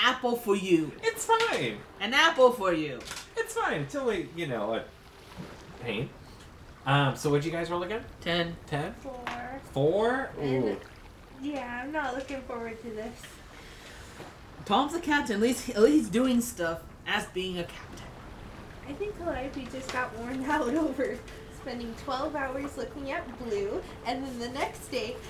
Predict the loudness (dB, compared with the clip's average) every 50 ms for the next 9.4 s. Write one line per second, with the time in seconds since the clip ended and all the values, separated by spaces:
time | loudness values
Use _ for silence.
0 | -12 -12 -12 -12 -12 -12 -6 -2 0 2 2 2 0 0 -2 -4 -4 -4 -4 -4
1 | 0 2 2 4 4 4 4 2 0 0 2 0 0 0 -2 -8 -8 -4 -4 -4
2 | -6 -6 -10 -6 0 2 2 2 2 -2 -4 -2 -2 -2 -2 0 0 0 0 -2
3 | -4 6 10 10 10 10 8 4 0 0 0 2 0 -2 -2 0 0 -2 -2 -2
4 | -4 -8 -12 -14 -14 -14 -14 -14 -14 -14 -14 -14 -14 -12 -12 -8 0 4 4 4
5 | 4 4 2 0 0 -2 -8 -8 -4 0 2 2 2 2 2 0 0 -2 -2 -2
6 | -4 -6 -8 -10 -10 -14 -16 -16 -16 -16 -16 -16 -16 -16 -16 -16 -16 -16 -16 -16
7 | -14 -12 -12 -12 -12 -12 -14 -14 -14 -16 -16 -8 4 6 6 6 6 4 4 6
8 | 8 8 8 6 4 0 -4 -2 -2 -2 -2 -4 -8 -12 -16 -18 -18 -18 -14 -6
9 | -2 0 2 2 2 2 0